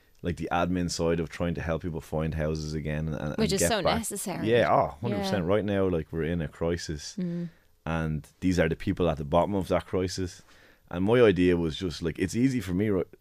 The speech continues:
Speaker 1: to, to reach out to a lot of artists and bring them together, and everybody wanted to do it anyway.
Speaker 2: Yeah.
Speaker 1: So we have about nineteen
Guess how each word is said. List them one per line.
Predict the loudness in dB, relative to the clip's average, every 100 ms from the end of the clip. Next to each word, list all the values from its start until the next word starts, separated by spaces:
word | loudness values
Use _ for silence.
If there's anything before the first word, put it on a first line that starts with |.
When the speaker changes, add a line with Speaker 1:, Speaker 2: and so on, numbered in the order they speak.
| -20
Speaker 1:
to, | -18
to | -12 -4 -2
reach | 0 2 2
out | 0
to | 0
a |
lot | 2 2
of | 2
artists | 2 2 0
and | -2
bring | 0 0
them | -2
together, | -2 0 2 0 -2 -12 _ -10
and | -4
everybody | -2 0 2 2
wanted | 2 -2 -2 -6
to | -2
do | 0 0
it |
anyway. | 0 4 6 4 2
Speaker 2:
Yeah. | 0
Speaker 1:
So | 2 2 -2 -6 _ _ -20 _ _ -18
we | -4 0
have | 0 0
about | 2 2 2
nineteen | 0 0 -2 -2 0 0 0 -4